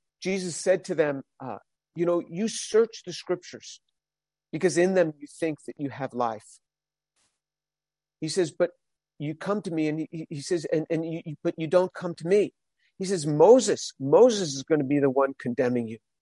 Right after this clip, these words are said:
He says, "Because if you had believed his teachings, if you had believed Moses' teachings, you would believe me, because Moses wrote about me." Moses wrote about me. And in the first century, when Jesus lived,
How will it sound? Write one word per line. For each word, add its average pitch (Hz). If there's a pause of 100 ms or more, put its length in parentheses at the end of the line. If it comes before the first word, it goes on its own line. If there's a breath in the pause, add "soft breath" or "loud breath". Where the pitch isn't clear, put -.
(220 soft breath)
He 190
says, 185
"Because 175
if 165
you 202
had 208
believed 160
his 156
teachings, 113
if -
you 202
had 190
believed 147 (140)
Moses' 143
teachings, 117 (300 soft breath)
you 170
would 185
believe 151
me, 151 (280)
because 156
Moses 190 (160)
wrote 170 (220)
about 147 (320)
me." 143 (400)
Moses 185
wrote 160
about 139
me. 139 (340)
And 160 (320)
in 226
the 240
first -
century, 139
when 143
Jesus 175
lived, 165